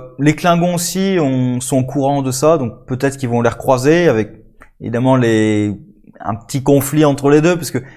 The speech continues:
même s'il y a la paix maintenant, voilà, je suis pas sûr qu'ils, qu'ils vont bien s'entendre, euh, quand ils vont se croiser, hein, surtout Burnham avec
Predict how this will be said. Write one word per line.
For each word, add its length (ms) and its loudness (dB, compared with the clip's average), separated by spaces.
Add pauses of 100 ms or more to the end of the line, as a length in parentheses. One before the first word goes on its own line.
(120)
même 160 4
s'il 200 0
y 40 6
a 40 6
la 120 6
paix 180 0
maintenant, 540 2 (1120)
voilà, 240 4
je 80 -6
suis 80 -10
pas 140 -4
sûr 220 -6
qu'ils, 340 -4
qu'ils 100 -4
vont 140 -2
bien 200 0
s'entendre, 600 2
euh, 320 4
quand 260 -2
ils 80 -2
vont 120 0
se 80 -8
croiser, 360 2
hein, 120 2
surtout 260 -6
Burnham 440 4
avec 140 -2